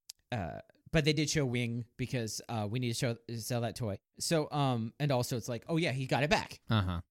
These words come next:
Speaker 1: I wonder if he flips it open and it's just, like, magically no longer a skeleton.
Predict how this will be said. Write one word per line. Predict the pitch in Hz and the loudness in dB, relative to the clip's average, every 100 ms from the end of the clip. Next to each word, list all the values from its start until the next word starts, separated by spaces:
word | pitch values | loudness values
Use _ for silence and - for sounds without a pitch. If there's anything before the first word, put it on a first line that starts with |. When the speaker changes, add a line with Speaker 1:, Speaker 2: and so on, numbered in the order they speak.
| _ - | _ -4
Speaker 1:
I | |
wonder | 139 135 | 0 0
if | 120 | -2
he | 127 | -4
flips | 139 120 127 | -4 -4 -2
it | |
open | 117 117 | -2 -2
and | 107 107 | -4 -4
it's | 95 | -6
just, | 117 - | -6 -4
like, | 110 104 | -4 -4
magically | 113 107 101 110 110 98 | -4 -2 -4 -6 -4 -4
no | 104 104 | -2 -4
longer | 104 101 98 92 | -4 -6 -4 -6
a | 90 | -6
skeleton. | - 113 92 90 - 65 | -6 -6 -6 -8 -10 -14